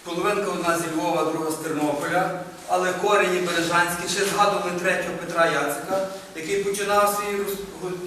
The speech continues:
трудову діяльність в Бережанах. Він написав книжку, яка для вас має стати гаслом. Українець, який не хотів бути бідним.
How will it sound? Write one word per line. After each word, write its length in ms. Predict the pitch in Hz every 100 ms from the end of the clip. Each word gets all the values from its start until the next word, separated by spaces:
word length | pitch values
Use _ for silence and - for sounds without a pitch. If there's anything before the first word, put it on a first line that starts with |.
| - - 156 -
трудову 320 | - 190 202 -
діяльність 400 | 190 196 202 -
в 20 |
Бережанах. 640 | 220 240 240 240 - - - - - - - - - -
Він 160 | 294 285
написав 560 | 254 247 233 233 214 -
книжку, 280 | 214 -
яка 180 | 196 202
для 160 | 190 185
вас 160 | 185 185
має 160 | 170 165
стати 280 | 165 165 160
гаслом. 380 | 156 151 - 135 - - - 185
Українець, 520 | 185 185 233 247 240
який 180 | 240 202
не 100 | 190
хотів 360 | 190 214 -
бути 160 | 185 196
бідним. 420 | 185 165 156 120